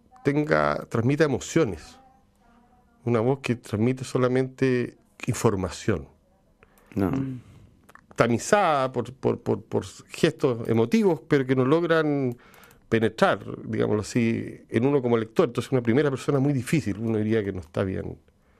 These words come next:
Speaker 1: Era mejor escribirla en tercera persona si uno se pusiera en,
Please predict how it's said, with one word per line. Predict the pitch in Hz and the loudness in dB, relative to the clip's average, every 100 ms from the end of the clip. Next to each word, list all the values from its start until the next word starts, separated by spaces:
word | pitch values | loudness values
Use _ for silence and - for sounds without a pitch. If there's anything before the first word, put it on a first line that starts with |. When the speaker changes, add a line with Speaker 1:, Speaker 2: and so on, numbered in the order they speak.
| _ _ | _ _
Speaker 1:
Era | 98 101 | -2 -2
mejor | 101 110 98 | 0 0 0
escribirla | - 104 101 101 95 101 98 92 | -4 -4 -2 -2 -2 -2 -4 -4
en | 101 | -6
tercera | - - 113 | -6 0 0
persona | 104 101 - 101 | 2 0 0 -2
si | 90 - - _ - | -4 -10 -16 _ -8
uno | 110 95 | -4 -4
se | 92 | -6
pusiera | 90 - 95 | -6 -4 -2
en, | 92 | -4